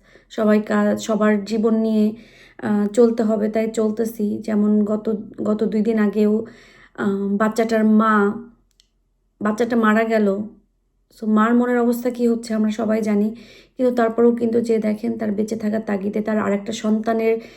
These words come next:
কথা চিন্তা করে বা পরিবারের কথা চিন্তা করে, আহ, নিজের কথা চিন্তা করে কিন্তু তাকে খেতে হচ্ছে, কাজ করতে হচ্ছে, বা একটা সময় না চাইলেও ছোট বাচ্চাটাকে তার দেখাশোনা করতে হচ্ছে। So, আমাদের আর আসলে যা কিছুই করি না কেন,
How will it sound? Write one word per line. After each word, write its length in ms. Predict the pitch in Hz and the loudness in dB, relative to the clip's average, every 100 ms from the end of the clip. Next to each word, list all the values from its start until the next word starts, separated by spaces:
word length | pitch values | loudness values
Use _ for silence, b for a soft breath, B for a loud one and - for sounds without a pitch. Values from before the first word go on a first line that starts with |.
| B B | B B
কথা 240 | 226 226 | -2 -2
চিন্তা 380 | 240 254 233 240 | -2 0 0 0
করে 380 | 233 226 220 220 | 0 2 2 0
বা 360 | 214 202 208 208 - | -2 0 -2 -4 0
পরিবারের 500 | 247 247 247 233 240 | 4 6 6 6 4
কথা 200 | 233 226 | 2 -2
চিন্তা 360 | 220 240 233 233 | -2 0 0 -2
করে, 380 | 233 220 220 226 B B B - | -2 -2 -2 -6 B B B -2
আহ, 120 | 220 | 2
নিজের 300 | 233 247 247 | 6 6 6
কথা 220 | 240 240 | 2 -2
চিন্তা 280 | 240 240 233 | 0 0 0
করে 200 | 233 226 | 0 -2
কিন্তু 220 | 226 226 | -2 -2
তাকে 240 | 233 226 - | -2 -6 -6
খেতে 320 | - 226 233 | -2 0 2
হচ্ছে, 540 | 214 220 - 220 220 214 | 0 -2 -6 -4 -4 -2
কাজ 260 | 214 214 | -2 -2
করতে 360 | - 226 220 233 | -4 -6 -4 -2
হচ্ছে, 500 | 220 208 - 226 226 | -2 -2 -4 -2 -2
বা 200 | 202 214 | 0 0
একটা 220 | 214 220 | -2 -4
সময় 240 | 214 220 220 | -6 -2 2
না 160 | 208 | 2
চাইলেও 440 | 202 220 214 220 226 B B B | 2 0 2 0 0 B B B
ছোট 180 | - 269 | 0 6
বাচ্চাটাকে 580 | 262 247 240 240 240 240 | 6 6 4 0 0 0
তার 340 | 240 226 220 | 2 2 2
দেখাশোনা 440 | 214 214 220 226 226 | 0 0 -2 -4 -4
করতে 320 | 226 233 240 | -4 -4 -2
হচ্ছে। 400 | 214 208 - 233 | -2 -2 -6 -8
So, 140 | 220 | -4
আমাদের 320 | 240 240 247 254 | -2 0 0 0
আর 160 | 254 | 0
আসলে 380 | 247 240 262 262 | -2 0 0 0
যা 220 | 208 220 | 0 -2
কিছুই 320 | 220 240 254 | -4 -6 -4
করি 220 | 254 240 233 | 2 2 2
না 100 | 233 | 0
কেন, 140 | 233 | -4